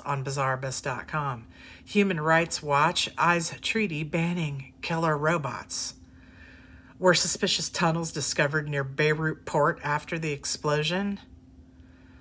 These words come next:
Horses are being killed and eaten in Texas town.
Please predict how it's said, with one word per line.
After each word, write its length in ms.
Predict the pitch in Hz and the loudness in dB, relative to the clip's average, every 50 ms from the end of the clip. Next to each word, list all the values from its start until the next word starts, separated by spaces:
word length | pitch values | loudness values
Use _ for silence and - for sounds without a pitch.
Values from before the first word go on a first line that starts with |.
| - - - - | -20 -20 -20 -10
Horses 460 | - - 202 202 185 - 170 147 135 | -2 2 2 4 4 2 0 0 -2
are 60 | 151 135 | -2 -2
being 320 | 131 - 147 139 143 139 | -2 -2 -2 -2 -4 -4
killed 300 | 135 - 175 190 226 208 | -4 -4 -2 -2 -2 -2
and 200 | 147 131 123 - | -4 -4 -6 -6
eaten 420 | 165 165 170 160 175 185 185 185 | -6 -6 -4 -4 -4 -4 -4 -4
in 200 | 147 151 139 131 | -4 -6 -6 -6
Texas 560 | 120 - - 151 151 143 - - 131 117 - - | -4 -4 -4 -2 -4 -4 -4 -6 -4 -4 -4 -4
town. 520 | - 147 135 131 135 143 156 170 185 | -4 -4 -4 -4 -4 -4 -4 -4 -4